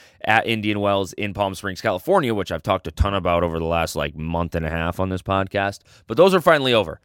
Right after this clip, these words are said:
Those are over. We are now in clay court season, and Estoril is a great start to that. There's good names in this tournament, truly because it kicks off the clay court season. You got top seed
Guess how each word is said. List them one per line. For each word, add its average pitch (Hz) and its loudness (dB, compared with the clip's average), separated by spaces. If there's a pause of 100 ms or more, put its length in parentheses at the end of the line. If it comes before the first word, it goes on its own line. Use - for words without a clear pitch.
Those 175 4
are 156 2
over. 135 4 (140)
We 117 2
are 117 4
now 127 2
in 131 -4
clay 117 0
court 120 2
season, 117 -6
and 110 -4
Estoril 131 2
is 110 0 (220)
a 110 2
great 110 2
start 110 4
to 98 -6
that. 90 0
There's 190 2
good 180 6
names 127 2
in 110 -2
this 98 -6
tournament, 98 -6
truly 220 2
because 131 0
it 110 -4
kicks 120 -2
off 104 2 (300)
the 107 -2
clay 120 2
court 113 -2
season. 98 -2
You 110 -4
got 127 2
top 127 -4
seed 123 -2